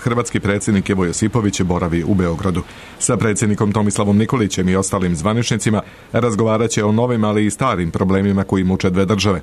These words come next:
a to su ćirilica, ratni zločini, nestale osobe, penzije za izbegle, prava manjina. Jedna od tema biće i tužba i kontratužba za genocid koje su Hrvatska i Srbija međusobno podnele pred Međunarodnim sudom pravde.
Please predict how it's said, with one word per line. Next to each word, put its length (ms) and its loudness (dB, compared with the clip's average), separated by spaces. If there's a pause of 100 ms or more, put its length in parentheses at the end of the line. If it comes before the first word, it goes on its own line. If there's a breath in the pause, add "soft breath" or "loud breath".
(200)
a 80 0
to 160 0
su 160 -6
ćirilica, 640 0
ratni 300 0
zločini, 440 0
nestale 400 0
osobe, 360 0 (300 loud breath)
penzije 380 2
za 120 -2
izbegle, 500 0
prava 400 -4
manjina. 440 0 (320 loud breath)
Jedna 280 2
od 60 -4
tema 240 0
biće 280 0
i 100 -2
tužba 320 0
i 60 -2
kontratužba 680 -2
za 100 -4
genocid 500 -2
koje 200 0
su 160 -2
Hrvatska 400 -2
i 80 -2
Srbija 360 0
međusobno 480 0
podnele 400 0
pred 260 -2
Međunarodnim 640 0
sudom 300 -2
pravde. 400 -2